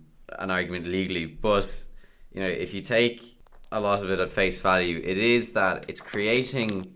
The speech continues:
a relationship within a family just to satisfy a particular case. And creating this, you know, maze and framework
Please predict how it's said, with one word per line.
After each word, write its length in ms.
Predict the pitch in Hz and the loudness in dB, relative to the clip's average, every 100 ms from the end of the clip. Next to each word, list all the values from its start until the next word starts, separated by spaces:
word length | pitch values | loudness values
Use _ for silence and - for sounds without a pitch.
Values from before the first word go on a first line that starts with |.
| - _ _ _ _ _ | -20 _ _ _ _ _
a 80 | 104 | 2
relationship 840 | 98 92 92 92 92 - 82 76 - - - - - - | 4 6 4 2 -4 -2 -2 -4 -12 -12 -14 -14 -20 -10
within 320 | 90 107 104 | -4 0 0
a 60 | 104 | 0
family 760 | 98 90 87 85 80 78 - _ _ _ _ - | 2 2 2 -2 -2 -4 -12 _ _ _ _ -2
just 300 | 113 104 - | 0 2 -2
to 60 | |
satisfy 600 | - 95 90 - 95 87 | 0 2 2 0 0 0
a 80 | 80 | 0
particular 400 | - 80 - 78 | -4 -12 -10 -12
case. 540 | - 80 78 - - _ _ _ _ - | -6 -6 -6 -12 -20 _ _ _ _ -10
And 160 | 87 | -6
creating 320 | - 98 110 | 2 2 4
this, 320 | 98 90 - - - - - | 0 -2 -6 -14 -20 -20 -16
you 100 | - | -10
know, 260 | 90 78 78 76 - _ _ _ | -6 -6 -8 -14 -20 _ _ _
maze 920 | 95 92 95 101 95 80 76 - - - - - - - - - - - | -6 -2 2 2 2 -2 -8 -10 -14 -18 -20 -16 -16 -16 -16 -18 -20 -14
and 340 | 85 82 78 - - - - - - - - - - - | -10 -10 -10 -10 -12 -14 -20 -18 -16 -12 -12 -12 -16 -16
framework 640 | - - 92 92 90 85 | -12 2 4 4 2 -4